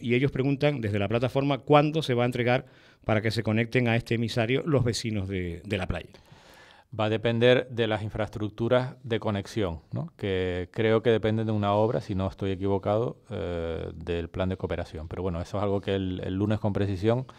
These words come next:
Speaker 2: lo, lo podemos ver. Yo tampoco tenía ese detalle, no te puedo contestar
Speaker 1: Ya.
Speaker 2: con, con certidumbre, pero si quieres el lunes, cuando salgamos de la reunión, te,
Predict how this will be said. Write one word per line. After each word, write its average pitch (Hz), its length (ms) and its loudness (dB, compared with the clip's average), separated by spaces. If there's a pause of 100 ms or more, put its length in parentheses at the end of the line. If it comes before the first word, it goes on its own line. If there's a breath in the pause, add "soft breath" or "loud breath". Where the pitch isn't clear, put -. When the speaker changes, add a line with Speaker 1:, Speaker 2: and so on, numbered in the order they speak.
(300 soft breath)
Speaker 2:
lo, 92 720 0
lo 95 160 -4
podemos 90 680 -2
ver. 90 200 -2
Yo 87 80 -6
tampoco 92 480 -2 (120)
tenía 98 280 -8
ese 98 140 -10
detalle, 107 380 -2
no 98 100 -2
te 95 100 -4
puedo 95 160 0
contestar 95 400 -4
Speaker 1:
Ya. 95 140 2
Speaker 2:
con, 92 320 -2
con 87 180 -4
certidumbre, 110 680 2
pero 117 220 8 (300 loud breath)
si - 140 -6
quieres 123 240 8
el 117 140 6
lunes, 151 420 6
cuando 98 420 0
salgamos 104 400 0
de 107 60 -2
la 104 100 2
reunión, 110 480 -2
te, 90 580 -4